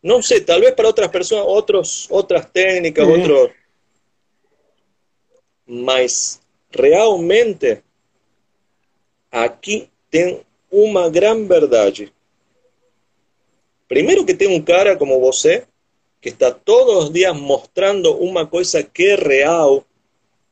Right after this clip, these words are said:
Speaker 1: que fazendo cinco ou dez pontos,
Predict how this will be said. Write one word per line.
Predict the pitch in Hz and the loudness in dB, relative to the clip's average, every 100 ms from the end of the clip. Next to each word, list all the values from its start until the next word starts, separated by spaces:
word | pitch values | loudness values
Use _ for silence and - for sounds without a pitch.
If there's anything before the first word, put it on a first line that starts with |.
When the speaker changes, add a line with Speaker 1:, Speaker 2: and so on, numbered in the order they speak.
| _ _ _ _ _ _ _ _ _ _ _ _ _ _ _ _ _ _ _ _ _ _ _ _ _ | _ _ _ _ _ _ _ _ _ _ _ _ _ _ _ _ _ _ _ _ _ _ _ _ _
Speaker 1:
que | - | -6
fazendo | 143 160 156 - 214 202 180 | -2 0 0 0 -2 -2 -4
cinco | - 220 226 196 160 | -4 -4 -2 0 0
ou | - 147 | 2 0
dez | - 196 214 - - | 0 0 0 -4 -4
pontos, | 175 202 165 143 110 | -2 -2 -6 -8 -8